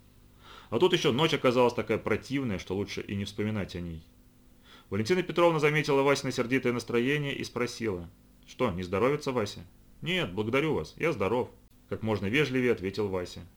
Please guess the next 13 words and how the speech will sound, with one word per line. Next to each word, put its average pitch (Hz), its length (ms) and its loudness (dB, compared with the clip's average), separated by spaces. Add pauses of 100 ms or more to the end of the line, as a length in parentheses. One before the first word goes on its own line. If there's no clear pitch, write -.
(140)
"Может 104 260 -2
быть, 107 160 -2
ты 110 40 -6
плохо 110 300 -2
спал? 143 420 -2
У - 80 -14
тебя 110 220 -2
несколько 120 300 -4
утомлённый 127 500 -2
вид". 110 160 -6 (500)
"Нет, 165 320 -2
что 147 260 0
вы". 82 140 -4